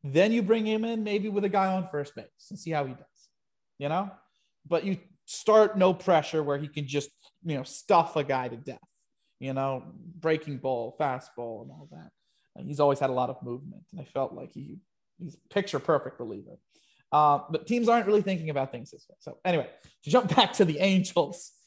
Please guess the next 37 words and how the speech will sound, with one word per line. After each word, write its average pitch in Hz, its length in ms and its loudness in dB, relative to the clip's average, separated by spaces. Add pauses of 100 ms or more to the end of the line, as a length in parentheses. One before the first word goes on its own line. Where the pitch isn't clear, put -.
(340)
um, 170 440 6 (120)
you 180 100 -2
know, 165 80 0
they 180 140 4
do 208 200 2
need 220 220 0
to 180 80 -4
fix 180 260 -4
up 170 160 0
the 165 80 0
bullpen 139 380 0
a 131 60 0
little 127 240 -2
bit, 143 260 -2 (380)
but 147 120 -2
Quintana, 151 420 -2
I 180 160 2
think, 170 200 -8
will 175 160 0
help. 135 280 4
I - 260 -20
think 156 120 -4
a - 20 -4
guy 151 140 6
like - 260 4 (200)
Patrick 147 300 2
Sandoval 135 480 -2
can 135 140 -10
definitely 131 460 -4
help. 131 280 -2 (300)
That's 220 360 4
the 185 100 -2
starter 147 440 2
that 135 120 -2
I 131 120 -4
was 131 160 -6
forgetting. 127 500 -6